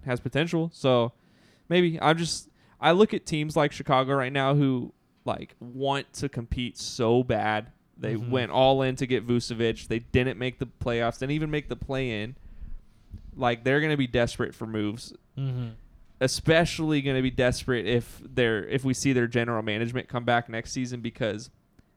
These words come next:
Speaker 1: if, like, they don't make the playoffs next year and the general management actually makes it through this current offseason, um, then,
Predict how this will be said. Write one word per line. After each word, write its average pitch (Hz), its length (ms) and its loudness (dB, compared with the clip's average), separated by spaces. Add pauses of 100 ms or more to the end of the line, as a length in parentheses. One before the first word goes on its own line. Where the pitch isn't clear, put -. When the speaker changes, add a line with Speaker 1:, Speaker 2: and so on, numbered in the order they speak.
(240)
Speaker 1:
if, 123 360 0
like, 110 240 0
they 123 100 4
don't 127 120 0
make 123 120 -2
the 123 80 -6
playoffs 113 320 0
next 110 260 -6
year 131 380 -4
and 120 220 -4
the 113 60 -4
general 117 280 -2
management 113 420 -4
actually 120 300 -4
makes 113 260 -4
it - 100 -18
through 113 160 -2
this 120 200 -4
current 131 380 -4
offseason, 165 640 -4 (800)
um, 120 360 -4 (440)
then, 123 340 0